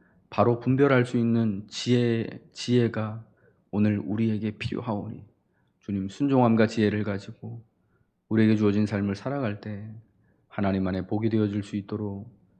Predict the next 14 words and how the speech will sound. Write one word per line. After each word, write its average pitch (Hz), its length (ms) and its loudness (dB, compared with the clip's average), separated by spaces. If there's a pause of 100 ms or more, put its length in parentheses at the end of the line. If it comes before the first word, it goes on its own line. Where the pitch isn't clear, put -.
(140)
하나님, 95 440 -2
성도의 123 460 0
삶을 110 580 -2 (160)
선히 101 420 -2
인도하여 107 440 0
주시길 98 300 -8
원합니다. 95 600 -10 (1000)
하나님, 104 580 2 (180)
오늘 110 300 4
이제 101 140 2
구월의 104 360 2
첫 - 260 -4
주간을 110 720 2 (200)
살아갑니다. 120 760 -12